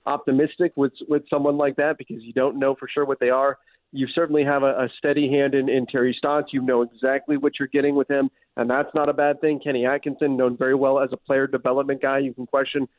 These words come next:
whether that's a fit for the Lakers right now, but could be a great fit for them,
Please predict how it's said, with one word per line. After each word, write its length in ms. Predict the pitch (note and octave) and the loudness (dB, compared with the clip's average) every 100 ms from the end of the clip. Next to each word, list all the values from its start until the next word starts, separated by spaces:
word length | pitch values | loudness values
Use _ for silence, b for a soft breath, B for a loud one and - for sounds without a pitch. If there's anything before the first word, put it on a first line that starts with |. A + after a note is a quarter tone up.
| _ - | _ -4
whether 240 | C3 B2 | 0 2
that's 240 | B2 C3 C3+ | 0 0 -4
a 60 | - | -4
fit 140 | D3 C#3 | -2 -2
for 80 | - | -2
the 100 | B2+ | 2
Lakers 380 | C3 C3+ C#3+ A#2+ | 2 0 -2 -4
right 240 | A#2+ B2+ A2 | -2 -2 0
now, 380 | C3 C#3+ C3+ B2 | 0 0 0 0
but 180 | D3 | -2
could 160 | - E3+ | -2 0
be 120 | E3 | 2
a 60 | B2 | 0
great 280 | B2+ F#3 - | 0 -2 -2
fit 120 | D3 - | -8 -6
for 80 | C3 | -2
them, 260 | B2+ B2+ | -2 -2